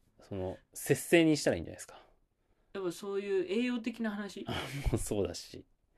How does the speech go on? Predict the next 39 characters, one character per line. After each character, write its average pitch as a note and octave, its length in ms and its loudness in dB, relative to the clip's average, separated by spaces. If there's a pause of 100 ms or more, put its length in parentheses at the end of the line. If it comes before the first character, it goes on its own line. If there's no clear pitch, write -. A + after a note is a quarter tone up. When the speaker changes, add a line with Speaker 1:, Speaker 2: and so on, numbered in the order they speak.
(1000)
Speaker 2:
そ E3+ 200 -4
う D3+ 80 -6
か。 - 160 -14
Speaker 1:
も A2 460 -8
う - 40 4
歩 D3+ 220 12
く - 120 -12
と - 80 -6
か - 280 -14
か E2+ 100 2
ら E2+ 80 -4
始 G2 180 2
め F#2+ 80 0
た F2 80 -4
ら - 80 -6
や - 60 -20
っ - 80 -20
ぱ。 - 120 -6 (580)
Speaker 2:
歩 E4+ 460 2
い E4+ 60 8
て - 180 -6
は F3+ 160 2
い E3+ 80 6
る F3 120 2
ん D#3+ 80 -2
だ C3+ 80 -2
け C3 80 -6
ど A2+ 60 -8
ね。 C#3+ 360 -6 (720)
Speaker 1:
ね。 F#2 220 -8 (500)
Speaker 2:
そ G3 280 -8
う、 - 40 -16
走 B3 320 0
る E4+ 100 4
ほ C#4+ 140 0
ど C4+ 80 0
は A#3+ 100 2
い A3+ 120 0
か-、 A3+ 80 -8